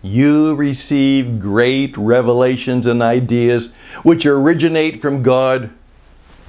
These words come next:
when you are silent in meditation. However,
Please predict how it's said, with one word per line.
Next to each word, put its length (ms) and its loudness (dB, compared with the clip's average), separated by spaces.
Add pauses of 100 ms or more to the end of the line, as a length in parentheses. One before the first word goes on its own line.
(460)
when 180 -6
you 140 -4
are 100 -10
silent 760 -14 (600)
in 140 -8
meditation. 720 -10 (920)
However, 600 0